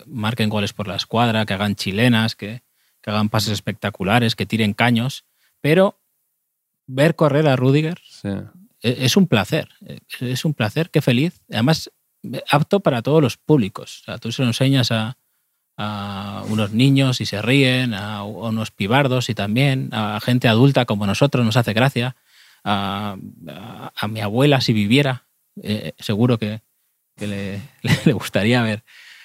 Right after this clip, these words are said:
Speaker 1: cor-, correr a Rüdiger. Eh, eh, creo que, como te dije la otra, la otra semana, cuando dio un poco, eh, la parte negativa, ese fallo que fue el primer gol de la Almería, mm,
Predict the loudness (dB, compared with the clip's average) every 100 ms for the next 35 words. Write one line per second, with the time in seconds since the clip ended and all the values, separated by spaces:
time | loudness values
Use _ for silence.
0 | _ -2 -2 -2 -2 2 4 4 4 4
1 | 4 2 -2 -10 _ _ 0 2 2 0
2 | -2 -6 -10 -14 _ -6 -6 -6 -10 -14
3 | -10 -10 -12 -12 -4 2 4 4 0 -4
4 | _ _ _ _ _ 2 2 4 2 4
5 | 4 4 2 0 4 4 6 4 2 2
6 | 2 2 -2 -8 _ _ _ _ _ -8
7 | -2 2 4 4 2 4 4 4 2 -2
8 | -4 -12 _ _ _ -4 -2 0 -2 -6
9 | -8 -14 -8 -4 0 2 4 4 4 2
10 | 2 2 -2 0 0 2 2 2 0 -2
11 | -4 0 0 2 2 2 2 2 2 0
12 | -2 -6 _ _ _ _ -6 -2 -2 -4